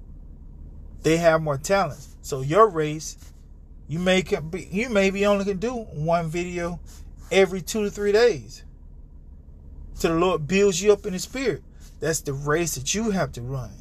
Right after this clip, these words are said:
that, so that you can attain that prize. 'Cause here it is, you try to run a race that isn't your race,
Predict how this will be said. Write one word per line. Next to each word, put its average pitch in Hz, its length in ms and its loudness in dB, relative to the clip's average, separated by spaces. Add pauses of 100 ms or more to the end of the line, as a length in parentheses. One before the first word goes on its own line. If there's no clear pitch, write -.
that, 104 100 -8
so 151 160 -2
that 131 200 -2
you 285 240 8
can 185 300 -4 (340)
attain 160 400 -4
that 135 180 -6
prize. 131 600 -4 (1200)
'Cause 135 140 -4
here 196 180 2
it 202 80 2
is, 214 280 0
you 170 100 -8
try 190 160 2
to 170 80 0
run 175 220 0
a 156 60 -4
race 180 360 -2 (300)
that 156 180 2
isn't 165 260 0
your 147 140 2
race, 190 460 2